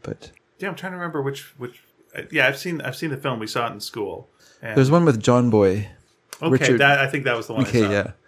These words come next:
Speaker 1: Um, but yeah, I've never seen that one. I remember it being, uh, I remember it being a thing, but I, yeah. Does he get, spoilers everyone on this book from a f-,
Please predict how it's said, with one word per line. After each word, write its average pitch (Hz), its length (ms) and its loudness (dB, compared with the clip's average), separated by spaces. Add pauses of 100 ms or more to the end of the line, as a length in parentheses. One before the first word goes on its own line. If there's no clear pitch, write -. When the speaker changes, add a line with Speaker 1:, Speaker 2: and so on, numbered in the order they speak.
(280)
Speaker 1:
Um, 98 240 -2
but 104 220 -2
yeah, 117 120 8
I've 113 80 4
never 135 120 6
seen 135 140 4
that 117 100 6
one. 107 140 4
I 101 120 4 (260)
remember 135 460 6
it 113 80 4
being, 110 500 2
uh, 139 120 -2 (280)
I - 40 2
remember 117 280 6
it - 100 -2 (360)
being 151 260 6
a 107 60 2
thing, 107 260 -2
but - 120 -4
I, 69 220 -2 (420)
yeah. 95 260 2 (460)
Does 160 120 -2
he 220 60 4
get, 214 280 4 (320)
spoilers 123 360 6
everyone 110 320 6
on 104 120 2
this 95 100 -2
book - 160 -2
from 107 180 -4
a 98 40 -2
f-, - 200 -14